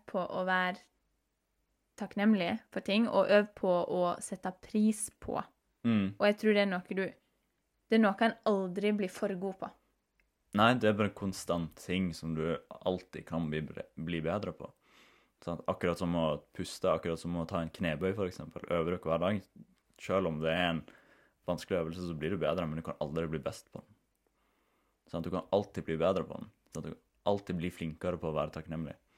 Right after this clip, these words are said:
Speaker 2: Sant? Og det, det er veldig fint med det, sant? For det for-, det fortsetter å gi.
Speaker 1: Det fortsetter å gi, og det er, viser også igjen der at du er i konstant bevegelse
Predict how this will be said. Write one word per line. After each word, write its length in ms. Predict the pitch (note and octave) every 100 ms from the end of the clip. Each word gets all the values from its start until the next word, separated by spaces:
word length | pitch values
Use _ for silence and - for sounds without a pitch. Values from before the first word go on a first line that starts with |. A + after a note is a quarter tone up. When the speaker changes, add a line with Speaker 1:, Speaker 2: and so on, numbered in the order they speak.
| _ _ _ _
Speaker 2:
Sant? 200 | - E2
Og 80 | D#2+
det, 140 | F2+ F2+ E2+ - _ _ _ _ -
det 100 | F#2+
er 100 | F2+
veldig 220 | D#2 D#2+
fint 240 | F#2 G2+ -
med 140 | -
det, 80 | -
sant? 160 | E2+
For 100 | -
det 60 | F2
for-, 380 | - - F#2+ -
det 140 | F#2+ G#2
fortsetter 320 | A2+ A2 F#2
å 60 | G#2
gi. 180 | A#2 E2+ _ _ _ _ _ _ _ A3+
Speaker 1:
Det 120 | A#3+
fortsetter 380 | C4 C4 A3+ G#3
å 80 | G#3
gi, 160 | A3 A#3 -
og 180 | G#3 G3+
det 120 | G3+
er, 300 | G#3 G3+ G3
viser 460 | G3 G3 - G#3+ G3
også 160 | G3+ G3+
igjen 240 | G3 F#3+
der 220 | F#3 F#3
at 400 | F#3 F#3 - F#3+ -
du 140 | F#3+
er 400 | G3+ G3 G3 -
i 140 | - F3+ F3+ -
konstant 600 | - F#3 - F3 F3+ _
bevegelse 680 | F3+ F3+ F#3 F3+ - F3